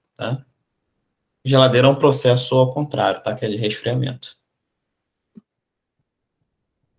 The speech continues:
Em uma máquina térmica,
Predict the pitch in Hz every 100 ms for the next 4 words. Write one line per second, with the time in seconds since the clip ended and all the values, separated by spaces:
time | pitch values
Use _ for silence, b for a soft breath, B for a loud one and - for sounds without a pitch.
0 | _ _ _ _ _ _ _ _ _ _
1 | _ _ _ _ _ _ _ _ _ _
2 | _ _ 151 147 120 107 127 139 135 110
3 | 107 120 139 139